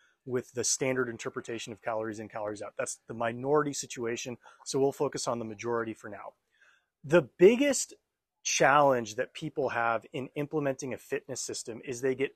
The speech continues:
overloaded with information and lifestyle, lifestyle change requirements, right? So I approach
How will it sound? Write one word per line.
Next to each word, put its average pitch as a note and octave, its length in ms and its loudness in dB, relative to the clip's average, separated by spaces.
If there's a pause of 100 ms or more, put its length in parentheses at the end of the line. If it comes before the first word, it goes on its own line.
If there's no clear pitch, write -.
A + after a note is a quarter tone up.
overloaded C#3+ 800 4
with B2+ 300 -4
information A#2+ 640 -8
and G#2 160 -14
lifestyle, G#2+ 440 -4 (220)
lifestyle D3 520 4
change B2+ 340 -6
requirements, G2+ 580 -6 (440)
right? C3 220 2 (300)
So D#3+ 400 4
I F3 240 6
approach D#3 680 2